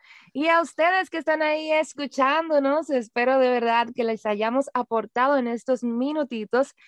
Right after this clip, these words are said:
Recuerda que desde ahora en adelante yo me considero su amiga y que tú que me estás oyendo eres mi amiga.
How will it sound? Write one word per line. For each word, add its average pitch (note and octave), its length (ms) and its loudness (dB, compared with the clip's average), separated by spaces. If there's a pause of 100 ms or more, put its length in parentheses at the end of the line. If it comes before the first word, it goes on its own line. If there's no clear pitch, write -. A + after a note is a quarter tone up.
(240)
Recuerda F4 380 0
que E4 100 -6
desde D#4+ 240 0
ahora C#4+ 160 4
en C#4+ 80 0
adelante C#4 540 0
yo D4+ 180 0
me F4 140 -6
considero B3 420 0
su B3 80 -2
amiga A#3+ 340 0
y C#4 60 0
que D4+ 180 -6
tú - 160 -4 (140)
que F4+ 120 -8
me C4 120 0
estás A#3 320 -2
oyendo A3 400 -2
eres B3+ 360 -2
mi C4 340 -2
amiga. G#3 500 -4